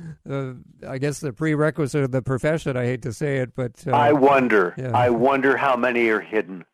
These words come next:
Speaker 1: Really? Okay.
Speaker 2: Oh, yeah. Yeah, just think of Waldman's article from nineteen eighty-seven. So many were hidden. They're still hidden.
Speaker 1: Hmm.
Speaker 2: Their enablers have too much to lose.
Speaker 1: So are you saying
Speaker 2: I think
Speaker 1: that,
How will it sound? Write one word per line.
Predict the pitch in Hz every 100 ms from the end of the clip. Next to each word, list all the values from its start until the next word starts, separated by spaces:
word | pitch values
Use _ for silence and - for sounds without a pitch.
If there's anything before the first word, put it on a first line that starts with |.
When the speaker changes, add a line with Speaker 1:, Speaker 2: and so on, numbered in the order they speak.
| _ _ -
Speaker 1:
Really? | 127 123 123 127 _ -
Okay. | 113 113 107 107 -
Speaker 2:
Oh, | 113
yeah. | 107 95 87 _
Yeah, | 120 98
just | 101 139
think | - 151
of | 147 107
Waldman's | 120 127 113 117 101
article | 117 113 107 110
from | - 107
nineteen | 107 95 113
eighty-seven. | 104 98 92 117 95 90 - - - - - -
So | 160 143
many | 127 117
were | 104 104
hidden. | 98 98 95 - -
They're | 120 110 -
still | - 120 98
hidden. | 101 87 90 - _ _
Speaker 1:
Hmm. | 147 131 - _ _
Speaker 2:
Their | 120 107
enablers | 101 120 123 135 127
have | - 101 - -
too | 143
much | 127 117 -
to | 117
lose. | 101 101 92 85 -
Speaker 1:
So | - 170
are | 160
you | 165 160
saying | - 170 165
Speaker 2:
I | 160
think | 156 143 -
Speaker 1:
that, | 127